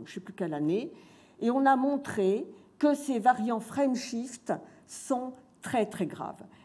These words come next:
Il y a des formes pédiatriques, ils récidivent après greffe rénale, donc ils sont très graves, et c'est très important pour le conseil génétique de mettre en place tout de suite un suivi et voir une approche thérapeutique différente.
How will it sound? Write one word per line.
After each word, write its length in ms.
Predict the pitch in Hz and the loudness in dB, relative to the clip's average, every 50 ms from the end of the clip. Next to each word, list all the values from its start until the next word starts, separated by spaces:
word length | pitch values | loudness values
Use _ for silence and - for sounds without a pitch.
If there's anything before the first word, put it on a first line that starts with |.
| - | -4
Il 80 | - 175 | 2 4
y 40 | 220 | 4
a 40 | |
des 140 | 214 208 254 | 4 4 0
formes 240 | 254 - 240 220 208 | -2 0 0 -2 -2
pédiatriques, 760 | - - 220 202 170 175 165 165 - - 185 202 214 - - - - - - - - - _ - | 0 2 2 4 4 4 0 0 -2 -6 -6 -6 -8 -10 -16 -16 -16 -18 -20 -20 -20 -20 _ -2
ils 160 | 214 214 208 | 0 2 4
récidivent 640 | 220 220 320 330 320 - - 285 233 254 277 254 214 | 4 6 4 4 4 2 -2 -2 0 0 0 2 2
après 340 | 196 196 - - 208 175 - - - | 2 2 2 0 -2 -2 -2 -4 -6
greffe 380 | - 170 202 208 202 202 - - | -4 0 0 0 0 -2 -8 -10
rénale, 640 | - - 180 160 160 156 151 156 180 233 220 156 - - - - - _ _ _ _ _ _ _ _ _ _ _ _ _ _ - - | -6 -2 0 2 4 4 4 2 2 0 -4 -6 -8 -10 -20 -20 -20 _ _ _ _ _ _ _ _ _ _ _ _ _ _ -12 -6
donc 240 | - 202 226 220 - | -2 -2 0 0 -2
ils 60 | 247 | -6
sont 220 | 214 - 247 247 233 | -8 -6 -8 -10 -10
très 240 | - - - 233 196 | -8 -6 -4 -4 -2
graves, 320 | 175 170 170 190 220 220 - | -2 0 2 2 2 2 0
et 80 | 208 | 0
c'est 280 | 208 - 226 202 - - | 0 0 0 -4 -4 -4
très 260 | - - 302 294 294 | -2 0 0 2 2
important 400 | 254 226 - 220 202 - - 226 | 2 0 -2 -4 -6 -6 -6 -6
pour 160 | 226 226 202 | -6 -6 -10
le 60 | 190 - | -8 -4
conseil 340 | 220 214 214 233 220 214 | -4 -4 -2 0 0 0
génétique 720 | 190 202 190 180 180 175 - - - 220 240 240 - - 247 202 - - - - - - - - | 0 0 0 0 0 -2 -4 -6 -8 -8 -8 -6 -4 -4 -4 -4 -4 -8 -20 -20 -20 -20 -18 -12
de 240 | - 175 170 240 226 | -8 -4 0 0 2
mettre 360 | 220 226 254 277 269 269 - | 2 2 2 0 0 -2 -2
en 60 | 247 240 | -4 -2
place 320 | - 233 233 247 240 247 | 0 2 2 2 0 -2
tout 100 | - 247 | -6 -10
de 80 | 226 - | -10 -10
suite 260 | - - 269 - - | -8 -8 -4 2 4
un 120 | 220 202 202 | 4 4 4
suivi 720 | 202 - - - - 240 220 190 175 175 202 220 240 330 - - - - - - - _ _ | 2 -2 -4 -4 -2 0 0 0 0 0 0 -2 -2 -4 -8 -14 -20 -20 -20 -20 -20 _ _
et 120 | - 240 233 | 2 2 2
voir 540 | 196 226 220 220 226 240 269 277 - - - | 2 4 6 8 8 8 8 6 2 -2 0
une 180 | 226 220 226 247 | 2 4 6 6
approche 440 | 254 254 254 - - 277 277 269 - | 6 4 4 4 4 4 4 2 0
thérapeutique 600 | 254 226 190 202 202 208 208 - - 240 202 185 | 0 2 2 2 0 0 -6 -6 -6 -8 -8 -6
différente. 720 | 202 196 - - 165 - - 120 117 - - - - | -8 -8 -4 -4 -4 -4 -4 -8 -12 -12 -16 -18 -20